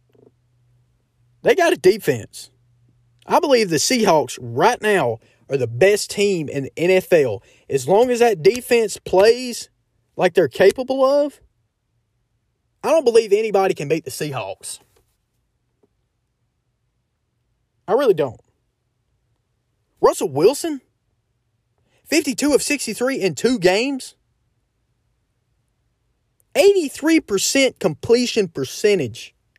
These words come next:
Nine touchdowns and one pick.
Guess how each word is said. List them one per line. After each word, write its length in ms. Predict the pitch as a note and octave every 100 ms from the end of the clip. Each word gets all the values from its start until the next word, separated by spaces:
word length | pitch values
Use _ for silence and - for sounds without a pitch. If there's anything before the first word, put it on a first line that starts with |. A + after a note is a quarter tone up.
| _ _ _ _ _ _ _ _ _ _
Nine 280 | C#3+ A3 D4
touchdowns 540 | - B3 - A3 G#3 D3
and 220 | D3 B2+
one 320 | C#3+ G3+ G3+ _ -
pick. 520 | F#3 E3+ D#2 -